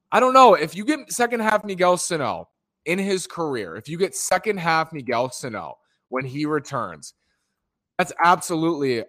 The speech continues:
a middle of the order bat. When you look at Miguel Sano's career, and I'm looking at his splits for his entire career, in the first half of seasons, he hits two thirty-three with an eight oh one O P S.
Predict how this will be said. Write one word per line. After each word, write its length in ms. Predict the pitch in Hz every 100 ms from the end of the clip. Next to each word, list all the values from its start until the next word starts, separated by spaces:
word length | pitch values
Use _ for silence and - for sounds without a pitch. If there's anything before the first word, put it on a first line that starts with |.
| 131
a 80 |
middle 240 | 135 135 131
of 60 |
the 100 | 120
order 260 | 117 110 107
bat. 300 | 95 101 85
When 120 | 123
you 100 | 175
look 240 | 170 190 240
at 80 |
Miguel 320 | 190 151 143 143
Sano's 400 | - 139 123 -
career, 400 | - 113 104 90
and 100 | 87
I'm 80 |
looking 220 | 113 139 165
at 80 |
his 140 | 147 -
splits 440 | - - 110 92
for 160 | - 104
his 120 | 101
entire 360 | 104 117 120 127
career, 380 | - 104 87 82 _ _ _ _ _ _ _ _
in 120 | 131 151
the 80 |
first 380 | 143 160 175 -
half 260 | 170 156 156
of 120 | 135
seasons, 600 | - 120 110 98 76 - _ _ _ _ -
he 80 | 151
hits 240 | 143 -
two 160 | 190 185
thirty-three 580 | - 180 147 143 147
with 140 | 139 127
an 100 | 123
eight 220 | 123 127
oh 40 |
one 220 | 127 120 117
O 140 | 107
P 160 | 113 98
S. 240 | 71 -